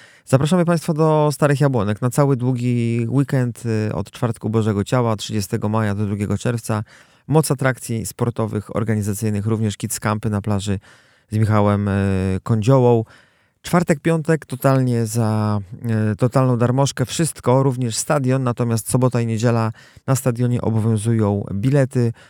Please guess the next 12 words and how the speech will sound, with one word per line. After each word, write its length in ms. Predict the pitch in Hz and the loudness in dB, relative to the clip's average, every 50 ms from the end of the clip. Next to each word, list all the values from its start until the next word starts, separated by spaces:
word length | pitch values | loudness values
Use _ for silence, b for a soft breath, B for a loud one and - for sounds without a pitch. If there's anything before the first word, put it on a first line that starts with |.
| B B B | B B B
Są 220 | - - 156 151 | -2 0 2 4
jeszcze 360 | 143 135 123 - - 131 120 | 4 2 0 0 -2 -4 -2
do, 400 | 120 120 123 117 113 113 113 113 107 - | 0 0 0 0 0 0 -2 -4 -4 -6
mm, 280 | 101 110 107 104 107 107 | -6 -6 -4 -4 -4 -2
zakupienia 720 | 101 120 113 - 117 - 120 113 107 107 107 101 101 101 | -2 -2 -2 -2 -4 -2 -2 -2 -2 -2 -2 -2 -2 -2
na 120 | 101 104 | -2 -2
portalu 400 | 101 - 110 110 - 104 101 101 | -2 -4 -4 -4 -2 -2 -2 -2
internetowym 760 | 104 101 101 - 101 104 104 95 - 107 104 104 104 104 104 113 - - | -4 -4 -4 -4 -4 -4 -4 -4 -2 -4 -4 -4 -4 -6 -8 -8 -6 -6
e 80 | 107 | -4
bilet 280 | 107 113 107 110 104 - | -2 -2 -2 -2 -4 -4
p 120 | _ - - | _ -8 -4
l. 240 | - 127 127 120 | -2 -2 -2 -2